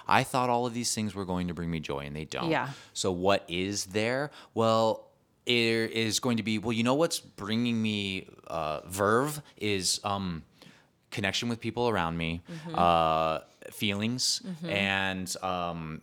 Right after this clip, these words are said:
Speaker 1: uh, but the finer, like, uh, the finer, more sensitive, um, more expansive view of the world. With increased sensitivity also comes an expansive view of, uh, of the world. But, like, we have a sensitivity towards so much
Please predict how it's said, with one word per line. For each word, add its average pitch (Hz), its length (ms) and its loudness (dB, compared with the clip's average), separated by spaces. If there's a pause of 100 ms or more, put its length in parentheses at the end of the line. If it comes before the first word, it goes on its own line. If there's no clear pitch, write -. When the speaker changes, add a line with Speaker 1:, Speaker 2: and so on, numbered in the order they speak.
Speaker 1:
uh, 90 80 -4 (160)
but 101 120 -6
the 110 60 0
finer, 139 760 2
like, 110 340 0
uh, 104 340 -4 (320)
the 110 120 -10
finer, 139 500 2
more 123 220 0
sensitive, 110 920 -2 (380)
um, 85 600 -2 (200)
more 127 280 6
expansive 110 1000 -2 (100)
view 85 440 -2
of 78 220 -2
the 82 80 0
world. 64 420 -4 (280)
With 110 260 2
increased 113 340 -2
sensitivity 95 640 -4
also 87 500 -4
comes 78 680 -6 (580)
an 92 100 -2
expansive 85 640 0
view 80 520 0
of, 76 520 -6
uh, 71 420 -6 (600)
of 107 140 6
the 110 80 -4
world. 120 280 0
But, 101 140 -2
like, 104 160 -2
we 123 100 -4
have 139 140 4
a 147 40 -2
sensitivity 135 580 -4
towards 113 240 -2
so 110 160 -2
much 104 320 -4